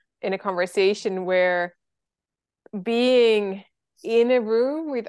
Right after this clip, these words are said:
other people and people in other bodies and being held, because you have somebody who's holding the space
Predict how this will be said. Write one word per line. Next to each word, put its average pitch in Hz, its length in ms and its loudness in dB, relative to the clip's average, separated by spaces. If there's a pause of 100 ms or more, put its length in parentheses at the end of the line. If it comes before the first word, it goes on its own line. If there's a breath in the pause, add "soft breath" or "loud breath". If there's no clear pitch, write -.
other 196 260 0
people 214 640 -4
and 190 140 -8 (280)
people 196 360 -6
in 185 120 -6
other 190 300 -4
bodies 185 800 -4 (180)
and 190 540 -4
being 214 380 2
held, 190 560 -2
because 180 280 -10
you 190 60 -10
have 240 300 -2
somebody 214 320 -6
who's 185 140 -6
holding 196 460 -2
the 180 80 -8
space 175 640 -4